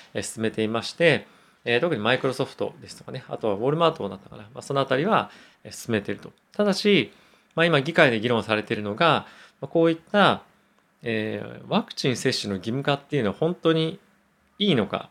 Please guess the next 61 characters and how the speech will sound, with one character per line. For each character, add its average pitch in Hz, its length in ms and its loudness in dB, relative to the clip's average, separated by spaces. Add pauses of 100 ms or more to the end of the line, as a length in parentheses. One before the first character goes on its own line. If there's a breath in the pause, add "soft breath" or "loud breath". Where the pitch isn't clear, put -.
(100)
と 113 80 -4
い 107 60 0
う 101 40 -4
か、 95 240 -8
あ 113 160 -2
の、 107 160 0
で 120 120 0
き 165 120 -2
る 135 80 2
の 107 100 -2
か 123 120 0
っ 120 100 -2
て 131 60 -2
い 127 40 -2
う - 40 -6
と 139 80 -8
こ 240 80 0
ろ 262 80 4
の、 120 200 2 (240 loud breath)
ま 127 100 0
あ、 - 20 -2
議 117 100 -2
論 98 140 0
が 107 100 0
今 104 200 -2
進 - 180 -6
ん 104 60 -6
で 107 100 0
い - 20 0
る 107 60 -10
と - 120 -18 (160)
い 120 60 -10
う 120 60 -6
こ 131 100 -8
と 151 140 -6
で、 165 260 4 (320 loud breath)
も 208 80 0
し 202 140 0
そ 156 100 0
の 160 100 2
辺 175 220 0
が 170 320 4 (400 soft breath)
問 156 220 2
題 156 160 6
な 165 100 6
い 139 80 6
よ 120 140 4
と 120 140 -4
い - 20 0
う 113 40 2
よ 120 120 6
う 113 40 2
な 92 140 0
見 113 140 -6
方 135 240 2
に 98 160 -4
な 156 100 2
っ 202 120 -6
た 170 120 0
場 160 160 2
合、 156 40 0